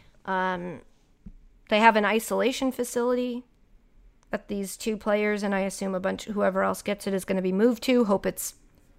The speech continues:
expandable. God, it's just scary. I just think this is scary, that this could be bad. It could also be good. And if it's good, don't turn to the people who were like, "This could be scary," and be like, "You over," it's just like, it could go,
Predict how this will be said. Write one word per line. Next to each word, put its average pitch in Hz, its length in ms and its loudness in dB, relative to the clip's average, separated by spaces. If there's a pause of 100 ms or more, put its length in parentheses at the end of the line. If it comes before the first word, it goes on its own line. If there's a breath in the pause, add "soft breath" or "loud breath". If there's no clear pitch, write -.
(720)
expandable. 214 760 -2 (800 soft breath)
God, 233 300 0
it's 285 160 8
just 381 160 2
scary. 196 680 4
I 240 120 6
just 277 160 4
think 262 140 6
this 208 180 0
is 185 100 0
scary, 180 640 0
that 196 140 -2
this 202 160 -2
could 208 140 0
be 196 100 -2
bad. 190 340 6
It 269 80 8
could 392 120 10
also 440 260 10
be 453 100 12
good. 466 260 12
And 285 120 12
if 311 100 8
it's - 160 0
good, 370 480 8
don't 359 300 10
turn 349 240 6
to 320 60 4
the 277 60 0
people 302 280 6
who 285 80 4
were 302 140 10
like, 269 200 10
"This 240 160 2
could 311 140 2
be 254 100 0
scary," 277 500 12
and 240 80 8
be 240 140 6
like, 220 260 8
"You 494 320 12
over," 453 200 10
it's 285 200 0
just - 160 -2
like, 330 280 8
it 330 200 0
could 359 440 4 (100)
go, 330 540 10